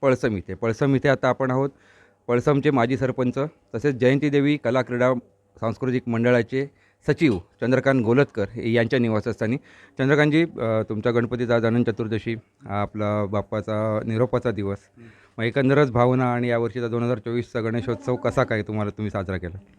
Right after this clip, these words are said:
Speaker 2: <clears throat> आमच्या गोलतकर परिवार व माझ्या पळसम गावाच्या वतीने आपले सिंधुदुर्ग न्यूज चॅनल मनो-, मनपूर्वक मी अभिनंदन करतो की तुम्ही आमच्यापर्यंत इथेपर्यंत पोचलात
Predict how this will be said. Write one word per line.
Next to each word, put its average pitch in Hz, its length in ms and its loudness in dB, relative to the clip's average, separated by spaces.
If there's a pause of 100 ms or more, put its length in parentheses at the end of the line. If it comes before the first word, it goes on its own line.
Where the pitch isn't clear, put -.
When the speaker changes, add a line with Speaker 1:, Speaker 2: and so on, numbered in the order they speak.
(640)
Speaker 2:
<clears throat> 151 520 -2 (640)
आमच्या 123 300 -4
गोलतकर 135 400 -2
परिवार 127 420 0
व 127 120 -2
माझ्या 123 240 -2
पळसम 139 400 -2
गावाच्या 127 380 -2
वतीने 120 320 -4
आपले 120 340 -4
सिंधुदुर्ग 120 640 -2
न्यूज 120 260 -4
चॅनल 113 520 -4
मनो-, 113 480 -8
मनपूर्वक 117 520 -4
मी 120 100 -2
अभिनंदन 127 500 0
करतो 123 320 -6
की 120 120 -10
तुम्ही 120 280 -6
आमच्यापर्यंत 117 680 -4
इथेपर्यंत 117 600 -4
पोचलात 147 720 0